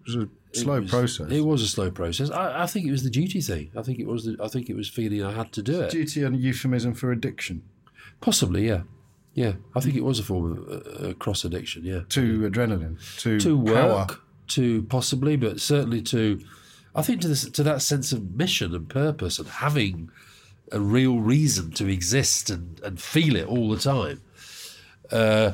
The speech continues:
Speaker 2: and I, I, and listen, I, I didn't see it at the time as closely as I see it now.
Speaker 1: Right.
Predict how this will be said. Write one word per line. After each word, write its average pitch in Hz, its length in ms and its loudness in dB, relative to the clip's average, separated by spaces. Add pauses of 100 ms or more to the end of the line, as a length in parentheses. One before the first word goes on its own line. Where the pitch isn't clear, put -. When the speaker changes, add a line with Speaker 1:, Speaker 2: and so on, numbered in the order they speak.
(160)
Speaker 2:
and 240 120 6
I, 247 80 6
I, 185 340 4
and 202 80 4
listen, 131 380 0
I, 135 240 2
I 147 120 4
didn't 156 360 -2
see 180 260 2
it 110 240 2 (100)
at 92 120 -6
the 101 80 -6
time 120 360 2
as 92 120 -2
closely 117 400 0
as 90 80 0
I 92 80 0
see 117 180 0
it 87 160 -4
now. 90 440 -6
Speaker 1:
Right. 95 260 0